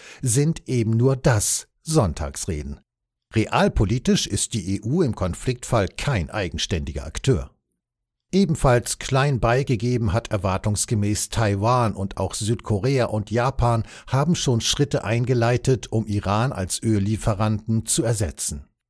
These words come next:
Die letzten drei Kunden Irans sind demnach die Türkei, Indien und China,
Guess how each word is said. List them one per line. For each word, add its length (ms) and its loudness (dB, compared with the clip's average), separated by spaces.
Die 60 2
letzten 440 2
drei 280 2
Kunden 460 2
Irans 560 0
sind 260 0
demnach 380 0
die 180 -6
Türkei, 800 -2
Indien 540 0
und 240 -4
China, 520 0